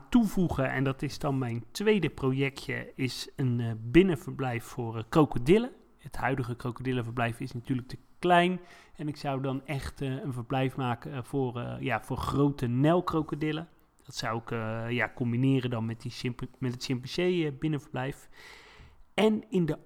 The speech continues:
Ark, eh, zou ik een groot verblijf maken voor Komodo-varanen. Dus een beetje die, eh, tentoonstellingsruimte eruit,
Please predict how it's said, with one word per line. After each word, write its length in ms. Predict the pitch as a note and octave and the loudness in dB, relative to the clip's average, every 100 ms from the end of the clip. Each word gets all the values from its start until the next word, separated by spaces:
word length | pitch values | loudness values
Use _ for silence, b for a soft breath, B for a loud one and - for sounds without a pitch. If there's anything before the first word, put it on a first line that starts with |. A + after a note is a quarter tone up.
| - | -4
Ark, 540 | - A3 A#3 - - - _ - | 0 0 -2 -6 -14 -20 _ -14
eh, 100 | - D#3 D#3+ D#3+ D#3 D3 D3+ - - | -8 -6 -6 -8 -8 -10 -12 -16 -20
zou 360 | - - D3+ D3+ | -10 -6 -4 -4
ik 280 | - D3+ - - | -4 -4 -6 -4
een 240 | C3 A#2+ | -2 -2
groot 480 | - A#2+ C3+ F3+ G#3+ | -4 0 4 4 2
verblijf 480 | - C#3+ C#3+ D3+ - | -6 -4 -4 -4 -4
maken 360 | C#3 B2+ - | -6 -6 -8
voor 300 | C3+ C#3 C3 - - | -6 -4 -4 -6 2
Komodo-varanen. 1000 | F#3 D#3+ A#2+ A2 G#2+ A#2 G#2+ F#2+ G2+ - _ A#2+ | 4 4 0 -2 -6 -6 -6 -8 -12 -16 _ -8
Dus 80 | A2+ | -6
een 60 | |
beetje 280 | A#2+ A#2+ B2+ | -6 -6 -8
die, 400 | A#2+ A#2 A#2 A#2+ | -8 -6 -6 -6
eh, 200 | A#2 A#2 A2+ B B | -8 -10 -12 B B
tentoonstellingsruimte 1120 | - A#2 E3 D#3 - C#3 B2+ A#2+ B2+ C3 C#3 | -10 -4 0 0 -2 -4 -4 -4 -4 -6 -8
eruit, 580 | - C#3+ D3+ D3 - | -6 -4 -4 -4 -12